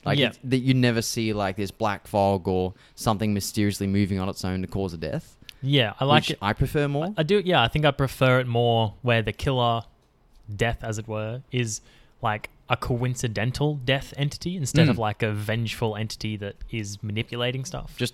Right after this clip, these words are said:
Speaker 1: hella bad luck.
Speaker 2: Yeah, it's the opposite of Domino in Deadpool. <laughs>
Speaker 1: Yeah, and I really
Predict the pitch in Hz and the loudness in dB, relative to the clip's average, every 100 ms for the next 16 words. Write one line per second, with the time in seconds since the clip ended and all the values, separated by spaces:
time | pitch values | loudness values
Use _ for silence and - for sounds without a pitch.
0 | - - 120 113 104 98 95 95 - - | -8 -6 0 2 2 2 0 -2 -6 -20
1 | _ 170 180 104 117 - 143 135 139 131 | _ 4 4 4 -4 -8 0 0 2 0
2 | 120 107 120 117 98 90 92 110 98 117 | -2 2 2 2 -2 -6 -8 -8 -6 -6
3 | 110 - - - - 135 143 98 98 127 | -4 -6 -8 -10 2 4 6 4 2 2
4 | 131 131 117 - _ - 131 131 170 175 | 4 2 0 -10 _ 2 4 6 6 6
5 | 180 175 175 | 4 2 -2